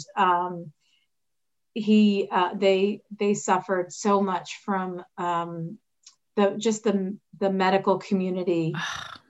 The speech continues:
Speaker 1: you know,
Speaker 2: Yes,
Speaker 1: not
Speaker 2: the
Speaker 1: believing
Speaker 2: invalidation.
Speaker 1: and not,
Speaker 2: Mm-hmm.
Speaker 1: not participating in treatment. And so that's,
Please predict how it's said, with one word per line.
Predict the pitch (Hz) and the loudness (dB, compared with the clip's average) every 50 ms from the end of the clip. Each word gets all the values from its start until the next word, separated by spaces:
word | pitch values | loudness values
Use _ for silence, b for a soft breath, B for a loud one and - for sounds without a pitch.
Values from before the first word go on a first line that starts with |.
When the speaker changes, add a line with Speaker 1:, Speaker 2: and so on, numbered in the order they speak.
| _ - | _ -2
Speaker 1:
you | 220 208 202 196 | 2 2 4 4
know, | 190 185 175 175 | 6 4 6 6
Speaker 2:
Yes, | 175 170 160 160 196 | 6 6 6 6 4
Speaker 1:
not | 185 175 - - - | 4 2 2 0 2
Speaker 2:
the | |
Speaker 1:
believing | - 208 202 226 220 | 4 6 8 10 10
Speaker 2:
invalidation. | 190 202 180 175 170 175 175 170 160 160 156 - - 165 160 156 156 151 151 156 165 | 10 10 10 10 10 8 8 8 8 8 6 6 6 6 8 8 6 6 4 4 2
Speaker 1:
and | 190 180 180 180 180 180 175 - - 196 | 2 2 0 -2 -2 -4 -6 -6 -4 -2
not, | 196 190 185 175 180 175 175 170 - 165 | 0 4 6 6 6 6 4 2 -2 -8
Speaker 2:
Mm-hmm. | 170 156 160 190 196 - 233 | -10 -8 -8 -8 -4 0 2
Speaker 1:
not | 202 196 180 180 180 175 - - | 4 6 6 6 6 4 2 -2
participating | - 196 180 165 - 196 185 160 - 202 196 - 190 190 180 180 175 170 170 | -2 0 0 0 0 -2 -2 -2 -4 -6 -4 -2 0 0 2 2 0 -2 -2
in | 160 165 170 | -4 -4 -4
treatment. | 151 - 285 277 262 254 - 220 214 208 202 196 190 185 185 180 180 180 - | -2 0 2 2 2 2 2 4 4 4 4 4 2 2 0 -2 -2 -2 0
And | 190 170 170 170 160 151 | 0 0 0 0 -2 -4
so | - - 180 170 165 156 156 - | -2 0 2 2 2 0 0 2
that's, | 196 185 185 185 - - - b | 2 2 2 0 -4 -12 -16 b